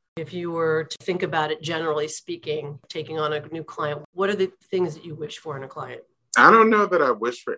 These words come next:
Speaker 2: anything in a client. The two
Speaker 1: Okay.
Speaker 2: women that I work with are beautiful. So whoever's working with me energetically, they'd have to fall into line with that, because I'm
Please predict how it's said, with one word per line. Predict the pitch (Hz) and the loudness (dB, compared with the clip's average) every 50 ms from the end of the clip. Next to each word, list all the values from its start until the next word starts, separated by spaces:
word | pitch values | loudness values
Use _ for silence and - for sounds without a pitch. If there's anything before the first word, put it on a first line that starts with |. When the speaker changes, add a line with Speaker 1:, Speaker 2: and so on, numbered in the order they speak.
| - | -6
Speaker 2:
anything | 92 101 110 123 120 - 151 151 160 165 | -8 -6 -6 -6 -6 -4 -4 -2 -2 -2
in | 160 | -4
a | 160 156 | -6 -6
client. | - - 170 165 165 165 165 170 170 - _ _ - | -6 -4 -2 -2 -2 -2 -6 -6 -8 -10 _ _ -8
The | - - - - | -8 -8 -8 -8
two | - - | -8 -4
Speaker 1:
Okay. | 143 170 185 196 | -2 0 0 0
Speaker 2:
women | 139 127 127 127 120 113 | 0 0 -2 -2 -4 -4
that | 110 110 | -2 0
I | 110 | 0
work | 110 101 110 110 107 - | 0 2 0 0 -2 -2
with | 113 110 - - | -8 -8 -6 -8
are | 92 - _ | -12 -12 _
beautiful. | - 101 98 107 107 - - 123 127 131 | -12 -8 -8 -8 -8 -6 -4 -4 -4 -4
So | 127 - - 117 101 98 101 101 _ - | -6 -4 -2 0 0 0 0 -2 _ 2
whoever's | 156 160 165 156 156 165 160 147 - - | 6 8 8 8 6 4 -2 -2 -4 -2
working | 120 123 123 - 131 127 120 | -2 -2 -2 -2 -6 -10 -8
with | 117 110 113 | -8 -10 -10
me | - 110 107 101 - - | -10 -10 -10 -8 -6 -6
energetically, | 117 123 113 107 107 110 104 104 98 - 98 92 90 | -4 -4 -4 -4 -4 -4 -4 -4 -6 -8 -8 -10 -6
they'd | 90 98 98 98 | -4 -6 -6 -4
have | 104 98 90 - | -6 -10 -10 -12
to | 90 - - | -14 -8 -4
fall | 92 87 85 87 | -4 -2 -2 -4
into | 85 82 - - | -6 -10 -8 -8
line | 82 82 85 82 80 80 | -6 -2 -2 -2 -4 -4
with | 80 - _ - | -10 -16 _ -10
that, | 60 60 53 - - _ _ _ _ - | -8 -8 -8 -10 -12 _ _ _ _ -14
because | 104 - - 107 95 90 _ - | -14 -8 -4 -4 -4 -2 _ 6
I'm | 104 113 127 131 131 123 | 8 8 8 8 4 2